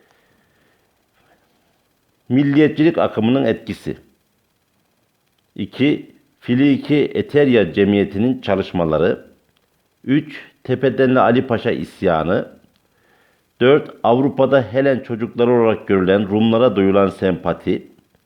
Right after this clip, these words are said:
Beş, Fener Rum Patrikhanesi'nin isyanı teşvik etmesi.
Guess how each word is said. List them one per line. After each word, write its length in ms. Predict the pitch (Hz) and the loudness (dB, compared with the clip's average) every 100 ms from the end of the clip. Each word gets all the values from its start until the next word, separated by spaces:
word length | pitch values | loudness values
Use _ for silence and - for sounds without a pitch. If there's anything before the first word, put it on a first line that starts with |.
| _ _ _ _ _ _ _ _ | _ _ _ _ _ _ _ _
Beş, 540 | 104 127 139 - - _ _ | 2 2 2 -4 -18 _ _
Fener 320 | - 123 139 123 | -2 2 2 2
Rum 220 | 143 120 | 0 0
Patrikhanesi'nin 1040 | 117 113 120 113 113 113 110 - 107 117 - | -4 -4 -4 0 0 0 -2 -2 -2 -2 -4
isyanı 560 | 101 - 110 107 110 | -12 -4 0 0 0
teşvik 400 | - 98 - 117 | -4 -6 -6 -6
etmesi. 600 | 104 - 80 73 - 117 | -6 -6 -8 -10 -10 -10